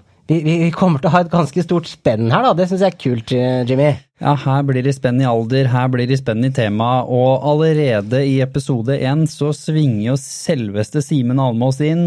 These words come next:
Speaker 2: Han har vært hardt brannskadd, fikk livet sitt snudd opp ned som trettenåring,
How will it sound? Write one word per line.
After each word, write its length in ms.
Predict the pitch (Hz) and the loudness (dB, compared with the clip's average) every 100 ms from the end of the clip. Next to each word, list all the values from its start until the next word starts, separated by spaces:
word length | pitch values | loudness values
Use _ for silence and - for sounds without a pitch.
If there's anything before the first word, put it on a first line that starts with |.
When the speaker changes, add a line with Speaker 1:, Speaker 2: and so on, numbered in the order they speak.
| 151 | 0
Speaker 2:
Han 320 | - 131 147 139 131 | 0 0 0 0 -2
har 500 | 131 123 131 135 139 135 | 0 0 2 0 -2 -6
vært 340 | 156 131 135 - | -4 -4 -4 -10
hardt 320 | - 170 - | -2 -2 0
brannskadd, 600 | 165 156 147 - 156 165 | -2 0 -2 -2 -2 -2
fikk 240 | 151 147 147 | -4 -4 -2
livet 240 | 139 135 | -2 0
sitt 140 | 156 - | -4 -4
snudd 360 | - 160 160 | -2 -2 0
opp 160 | 160 160 | -2 -2
ned 160 | 147 | -2
som 120 | 147 156 | 0 0
trettenåring, 640 | 147 135 113 117 143 147 | -2 -2 -2 0 0 -2